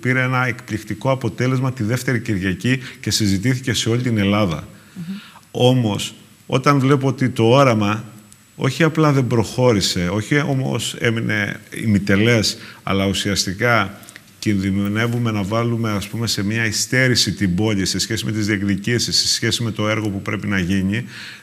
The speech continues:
Speaker 1: δεν μπορούσα να μείνω σιωπηλός πλέον όταν έβλεπα ότι δεν άλλαζε ρότα το καράβι. Το ζήτημα είναι σήμερα εμείς,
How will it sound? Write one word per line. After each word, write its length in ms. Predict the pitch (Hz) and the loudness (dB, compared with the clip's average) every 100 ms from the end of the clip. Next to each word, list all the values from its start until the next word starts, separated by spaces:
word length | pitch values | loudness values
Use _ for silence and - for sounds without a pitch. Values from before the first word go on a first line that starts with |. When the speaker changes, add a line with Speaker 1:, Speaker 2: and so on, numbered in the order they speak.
| - | -4
Speaker 1:
δεν 120 | 113 | -2
μπορούσα 420 | 113 120 123 131 | 2 2 2 0
να 100 | 117 | 0
μείνω 220 | 113 127 | 0 0
σιωπηλός 600 | 120 - 95 98 107 104 | 0 -2 -2 0 0 -2
πλέον 300 | - 110 123 | -2 0 0
όταν 220 | 127 117 | -2 -2
έβλεπα 240 | 117 127 127 | -2 -2 -2
ότι 120 | 123 | -2
δεν 220 | 120 123 | -2 2
άλλαζε 380 | 127 131 123 113 | 2 4 2 2
ρότα 320 | 110 123 113 | 4 4 2
το 100 | 92 | -2
καράβι. 420 | 87 87 85 80 80 - - - | -4 -2 -2 -2 -6 -12 -16 -16
Το 120 | - 101 | -2 0
ζήτημα 400 | 98 131 131 123 | 2 0 0 0
είναι 180 | 127 | 0
σήμερα 720 | 117 - 151 139 107 95 95 110 - - - - | 0 4 4 4 2 2 0 -2 -10 -20 -20 -18
εμείς, 720 | - 95 113 139 117 - - | -2 2 6 6 4 0 -4